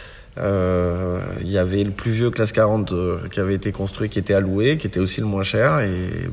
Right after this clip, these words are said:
puis, eh ben, j'ai pris attache, j'ai réservé le bateau. J'ai envoyé une lettre de motivation de deux pages à la Route du Rhum, parce qu'il y avait écrit, euh, inscription sur invitation. Donc, je voulais qu'ils m'invitent. Et, euh, et puis, ils m'ont répondu, « Mais bien sûr, pas de problème, il y aura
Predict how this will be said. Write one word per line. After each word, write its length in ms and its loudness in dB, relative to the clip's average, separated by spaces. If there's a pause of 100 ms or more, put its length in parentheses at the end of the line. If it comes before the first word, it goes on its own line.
puis, 220 -4
eh 40 0
ben, 260 -2
j'ai 160 -2
pris 180 -4
attache, 400 4
j'ai 80 0
réservé 380 0
le 40 -4
bateau. 400 0 (460)
J'ai 140 0
envoyé 240 4
une 100 2
lettre 160 0
de 80 2
motivation 640 0
de 60 0
deux 120 2
pages 320 4
à 140 4
la 80 0
Route 180 0
du 120 0
Rhum, 280 4
parce 140 -6
qu'il 140 -6
y 40 0
avait 200 0
écrit, 340 -4
euh, 120 -2 (100)
inscription 400 -6
sur 200 -4
invitation. 520 0 (640)
Donc, 160 0
je 80 2
voulais 220 4
qu'ils 280 -2
m'invitent. 480 2 (220)
Et, 280 2
euh, 400 2
et 120 -2
puis, 200 -8
ils 40 -2
m'ont 120 2
répondu, « 460 -2
Mais 240 0
bien 200 -2
sûr, 360 0
pas 120 -2
de 60 -6
problème, 300 0
il 40 0
y 40 0
aura 180 0